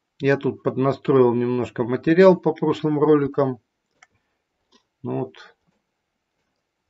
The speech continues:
немножко тут у меня что-то с разверткой, но это дело поправимо. Можно зайти в текстуры Paint, выбрать, допустим, S английскую,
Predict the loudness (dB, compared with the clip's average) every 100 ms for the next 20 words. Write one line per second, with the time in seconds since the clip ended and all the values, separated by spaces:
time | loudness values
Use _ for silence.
0 | _ -8 -4 -2 -2 -4 -8 -6 -8 -6
1 | -2 -2 -2 -4 -8 _ _ -6 -6 -4
2 | -4 -4 -2 -4 2 2 2 0 -6 -4
3 | -4 -2 -2 0 2 2 0 -8 -20 _
4 | -4 -2 2 4 4 2 0 -2 -4 -4
5 | -4 -6 -8 _ _ _ _ _ -4 2
6 | 2 0 -6 -6 -6 -12 -16 -8 -4 -4
7 | -2 2 4 4 0 -10 -20 _ _ -4
8 | -4 -2 -2 -2 -2 -4 -6 -8 -6 -8
9 | -2 -2 -2 -4 -6 -4 0 0 -2 -8
10 | -8